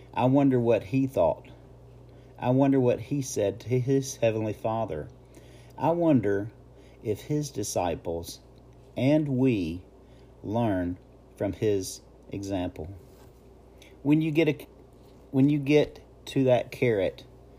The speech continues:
thank God for it. Read his word, sing to him, and be refreshed. By worshiping him too,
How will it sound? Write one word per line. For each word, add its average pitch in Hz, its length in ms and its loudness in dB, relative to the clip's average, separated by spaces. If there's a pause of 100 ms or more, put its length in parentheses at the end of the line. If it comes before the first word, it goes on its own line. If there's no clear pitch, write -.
(460)
thank 151 340 4
God 120 360 6
for 80 260 0
it. - 140 -4 (1040)
Read 151 340 2
his 165 280 0
word, 95 540 0 (720)
sing 151 520 2
to 107 160 -2
him, 95 480 -4 (640)
and 110 120 -4
be 131 140 4
refreshed. 127 920 0 (460)
By 120 160 2
worshiping 143 600 2
him 135 300 4
too, 113 480 0